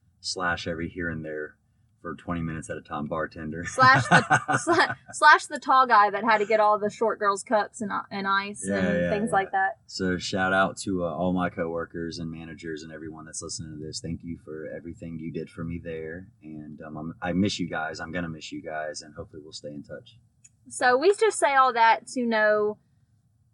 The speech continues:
Speaker 2: to show you that we are real people that had real everyday jobs and nothing extravagant. Like, we were servers slash bartenders.
Speaker 1: Yeah.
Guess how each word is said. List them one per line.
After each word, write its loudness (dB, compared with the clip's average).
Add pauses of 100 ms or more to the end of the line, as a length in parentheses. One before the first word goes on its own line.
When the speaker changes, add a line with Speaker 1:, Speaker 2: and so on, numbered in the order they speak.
(200)
Speaker 2:
to 0
show 4
you 0
that 4
we 4
are 4
real 4
people -2
that 2
had 2
real 0
everyday -2
jobs 2
and 0
nothing -2
extravagant. -4
Like, -6
we -4
were -4
servers -4
slash 0
bartenders. -2
Speaker 1:
Yeah. -6